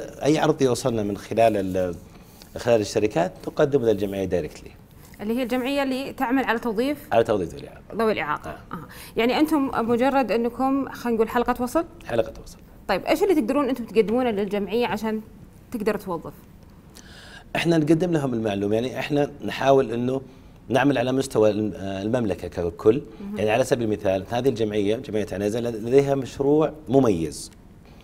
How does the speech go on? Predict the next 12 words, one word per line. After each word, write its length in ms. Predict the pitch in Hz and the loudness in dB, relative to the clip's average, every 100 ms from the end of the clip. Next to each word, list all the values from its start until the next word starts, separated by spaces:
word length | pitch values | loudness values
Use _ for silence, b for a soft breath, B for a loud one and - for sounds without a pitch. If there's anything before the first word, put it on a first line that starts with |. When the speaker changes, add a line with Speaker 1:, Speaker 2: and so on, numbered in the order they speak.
| B B B B - | B B B B 0
Speaker 1:
فممكن 420 | 117 160 175 156 | 2 4 2 0
إحنا 200 | 147 151 | 2 2
ننقل 260 | 160 - 127 | 2 0 0
هذا 140 | 113 | 0
المشروع 340 | 110 110 123 | 0 0 0
لأكثر 640 | 117 110 - 98 110 - 113 | 2 0 -2 -4 -4 0 0
من 140 | 107 | 2
مدينة، 420 | 98 87 90 107 127 | 0 -2 -2 -4 -4
وكذلك 540 | 131 139 147 135 139 | -4 2 4 2 0
ممكن 280 | 143 139 123 | -2 -2 -4
إنه 100 | 123 | 0
يطور 340 | 123 147 127 | 4 6 6